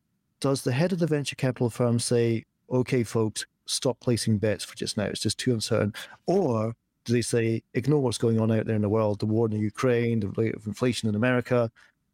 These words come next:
that cash, that dry powder needs to be invested, keep on pumping money into the market"? I'm just kind of keen to know, is it either or?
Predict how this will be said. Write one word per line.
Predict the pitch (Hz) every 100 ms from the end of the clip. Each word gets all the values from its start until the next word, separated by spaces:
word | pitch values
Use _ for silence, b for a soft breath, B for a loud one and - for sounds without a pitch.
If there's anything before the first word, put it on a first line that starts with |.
| _ _
that | 139 139
cash, | - 131 123 -
that | 110
dry | 123 127
powder | 123 117 117 113
needs | 117 110 113
to | -
be | 117
invested, | 104 107 104 - 107 - _ -
keep | 131 120
on | 113 104
pumping | 117 107 107
money | 110 107
into | 104 -
the | 104
market"? | 101 107 - - - B -
I'm | 127
just | 226 -
kind | 180
of | 165
keen | - 135
to | -
know, | 127 - -
is | 123
it | 127 - -
either | 143 165 165 131
or? | - 123 156 175 208